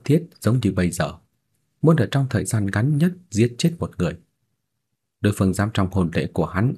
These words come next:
ương ngạnh như thế, ngay cả là hết sức lông bông cũng đến nhầm nơi, tìm lầm người. "Ta sẽ giết ngươi." Sở Phong mở miệng nói. Người hiểu hắn đều biết, hắn thực sự tức giận. "Đừng có tức giận.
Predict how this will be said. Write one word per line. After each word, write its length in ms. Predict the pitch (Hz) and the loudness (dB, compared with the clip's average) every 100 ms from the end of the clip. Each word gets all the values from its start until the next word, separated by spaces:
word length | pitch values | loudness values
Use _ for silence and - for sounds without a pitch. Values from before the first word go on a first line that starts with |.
| - | 0
ương 240 | 151 147 | 0 2
ngạnh 220 | 120 113 | -2 0
như 140 | 113 110 | 0 0
thế, 240 | 113 147 214 _ _ _ _ _ | 0 -2 -4 _ _ _ _ _
ngay 120 | 175 175 | 2 2
cả 120 | 90 80 | 0 -2
là 120 | 80 | -2
hết 160 | 104 | 0
sức 240 | 127 180 180 | 0 0 0
lông 300 | 113 123 113 | 2 2 2
bông 200 | 123 127 117 _ _ | 2 0 -2 _ _
cũng 360 | 95 104 123 | 2 4 2
đến 160 | - 123 | 2 2
nhầm 240 | 107 85 87 | 2 -2 0
nơi, 200 | 107 107 _ _ | 0 0 _ _
tìm 200 | 110 98 | 4 4
lầm 220 | 90 95 | 4 0
người. 240 | 90 98 95 - _ _ _ _ _ _ _ _ | 2 0 0 -10 _ _ _ _ _ _ _ _
"Ta 280 | - 85 85 | -2 2 2
sẽ 180 | - 104 | 0 0
giết 200 | 95 131 - | 2 0 2
ngươi." 280 | 95 92 - _ _ _ _ _ - | 0 0 -6 _ _ _ _ _ -10
Sở 200 | - 98 | -2 0
Phong 240 | 160 139 | 2 2
mở 140 | 90 | 0
miệng 280 | 82 92 - | 0 -2 -2
nói. 180 | 104 135 180 _ _ _ _ _ _ _ _ _ _ | -2 -2 -6 _ _ _ _ _ _ _ _ _ _
Người 140 | 131 127 | 4 6
hiểu 180 | 104 | 4
hắn 200 | 85 117 | 2 0
đều 160 | 147 80 | 0 -2
biết, 260 | 101 127 - _ _ _ | 0 -2 -2 _ _ _
hắn 260 | 92 110 131 | 0 0 0
thực 180 | 90 - | -2 -2
sự 140 | - | -2
tức 140 | - 175 | 0 0
giận. 200 | - - - _ _ _ _ _ _ _ _ _ - | -2 -4 -10 _ _ _ _ _ _ _ _ _ -4
"Đừng 320 | 87 87 87 | -2 0 0
có 100 | 104 | -2
tức 200 | - 147 | -2 -2
giận. 260 | - 78 | -2 -4